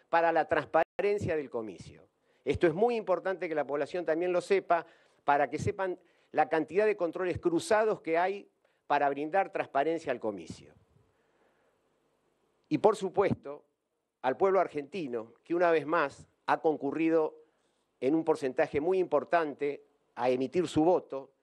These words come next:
en estos cuarenta años de democracia que estamos cumpliendo, sabiendo lo que al pueblo argentino le ha costado acceder al sistema democrático, y también sabiendo que el sistema democrático tiene algunas deudas con vastos sectores de la población,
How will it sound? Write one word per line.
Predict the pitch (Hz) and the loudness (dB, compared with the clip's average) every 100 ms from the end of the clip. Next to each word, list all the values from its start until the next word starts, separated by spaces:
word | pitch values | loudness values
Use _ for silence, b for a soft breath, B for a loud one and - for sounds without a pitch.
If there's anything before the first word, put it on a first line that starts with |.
| _ _ _ - | _ _ _ -8
en | 123 160 | -2 -2
estos | 165 151 120 - _ | -2 -6 -8 -20 _
cuarenta | 135 151 175 175 | -2 0 0 0
años | 180 175 | 0 0
de | 139 | 0
democracia | 131 131 127 165 160 | 0 0 2 0 0
que | 120 | -4
estamos | - 143 147 | -6 -8 -12
cumpliendo, | - 131 175 156 117 117 120 _ _ _ _ _ _ _ | -14 -12 -4 -4 -4 -10 -12 _ _ _ _ _ _ _
sabiendo | - 151 165 190 190 185 - | 2 2 2 0 2 0 0
lo | 143 131 | -4 -2
que | 147 139 - | 0 -2 0
al | 131 | -2
pueblo | 143 190 | 2 2
argentino | 180 151 143 175 | 2 0 -4 0
le | 156 160 | 2 2
ha | |
costado | 147 - 165 147 | 0 0 0 0
acceder | 123 127 131 | -2 -4 0
al | 127 | -2
sistema | 120 - 127 120 | -2 -4 -2 0
democrático, | 117 123 - 147 127 120 120 113 _ _ _ _ _ _ _ _ _ _ | 2 2 4 2 0 -8 -8 -10 _ _ _ _ _ _ _ _ _ _
y | - 156 | -12 0
también | 175 208 | 2 2
sabiendo | 208 202 208 208 | 2 -2 -2 -2
que | 175 | -4
el | 156 | -4
sistema | 180 190 | -4 -4
democrático | 185 175 170 180 160 156 | -2 -2 -2 -4 -2 -4
tiene | 165 165 | -2 -2
algunas | 151 156 147 | -2 -2 0
deudas | 170 160 139 127 | 2 2 0 -2
con | 127 123 110 - | -4 -6 -10 -10
vastos | 139 175 131 123 | -2 0 0 -4
sectores | 131 - 147 120 | -4 0 0 0
de | |
la | 117 117 | -2 0
población, | 120 127 127 190 165 156 | 0 0 2 0 0 -4